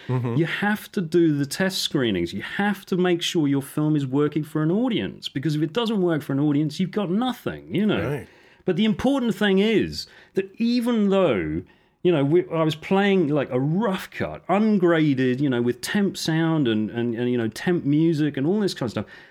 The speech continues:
Speaker 2: the film always scored at least seven out of ten.
Speaker 1: Wow.
Speaker 2: Always.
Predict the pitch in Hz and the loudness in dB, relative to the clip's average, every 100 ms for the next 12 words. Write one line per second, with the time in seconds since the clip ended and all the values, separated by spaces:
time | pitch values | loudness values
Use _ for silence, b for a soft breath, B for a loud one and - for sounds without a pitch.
0 | B 156 - - 226 185 151 151 - _ | B -6 -6 -2 2 4 2 -2 -14 _
1 | _ _ _ - 254 240 175 147 - - | _ _ _ 0 2 4 2 2 -4 2
2 | 170 123 98 - 156 160 190 220 190 - | 4 4 0 -2 -4 0 0 2 0 -2
3 | - 165 143 147 143 131 - 160 90 71 | -2 0 2 0 0 -4 -2 -2 -2 -6
4 | - _ - 220 226 156 82 71 - | -14 _ -4 0 2 2 0 -4 -12